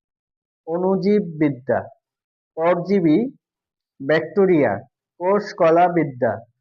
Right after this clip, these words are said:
ছত্রাক ও ব্যবহারিক রোগ বিজ্ঞান নিয়ে যে আলোচনা করা হয়, তাকে প্যাথোলজি বলে।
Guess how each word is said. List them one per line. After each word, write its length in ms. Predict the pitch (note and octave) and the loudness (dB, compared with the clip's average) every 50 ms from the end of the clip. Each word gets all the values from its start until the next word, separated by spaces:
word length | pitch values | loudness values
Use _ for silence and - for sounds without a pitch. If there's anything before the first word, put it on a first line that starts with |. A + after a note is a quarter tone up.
| _ _ _ _ _ _ _ - | _ _ _ _ _ _ _ -4
ছত্রাক 580 | E3 D#3+ D#3+ D#3+ - F#3 F#3 F3+ F#3 F#3+ F#3+ F#3+ - - _ _ - | -4 -4 -4 -4 -2 2 4 4 4 4 2 -2 -6 -12 _ _ 2
ও 100 | D#3 D#3 D#3+ E3 | 4 4 4 4
ব্যবহারিক 680 | D#3+ D3 D3 D3 C#3+ D3+ D#3+ E3 F3 E3+ D3+ D3 D#3 E3+ - - _ _ _ _ _ _ _ _ - | 4 4 2 2 4 2 0 2 2 2 2 2 0 0 -2 -6 _ _ _ _ _ _ _ _ -10
রোগ 340 | C#3+ C#3+ D3+ D#3+ E3+ F3+ F3+ F3 E3+ D#3 D#3+ | -6 -2 0 0 0 0 -2 -4 -6 -2 -2
বিজ্ঞান 360 | D3+ D3 D3 - F3 E3+ F3 F3 | -2 -2 0 0 0 2 2 2
নিয়ে 260 | F3 E3+ E3 D#3+ D3 D3 D#3 D#3 D3+ | 2 2 2 2 2 2 0 0 0
যে 100 | D3+ D3+ D#3 | 0 2 2
আলোচনা 520 | C#3+ B2+ C3 C3 C#3 C#3 - - D#3+ D#3 D#3 | 2 2 2 0 -2 -2 -2 -2 -2 -2 -2
করা 280 | D#3 D#3 D3 C3 C3 C3 B2+ | 0 0 0 0 0 -2 -2
হয়, 220 | C3+ C3 C3 D#3 G#3+ A#3+ B3 _ _ _ _ | -2 -2 -2 -2 -2 -4 -10 _ _ _ _
তাকে 320 | B2+ B2+ B2 B2+ C#3 C3+ C3 C3 B2+ B2 B2+ | -8 -6 -6 -4 -4 -4 -2 -2 -4 -6 -2
প্যাথোলজি 540 | - C3+ C3 C3 - D#3+ E3 E3 D#3 D#3+ D3 | -2 -2 -2 -2 -2 0 0 0 -2 -2 -4
বলে। 280 | B2+ A#2 A#2 A2 A2 | -2 -2 -2 -2 -2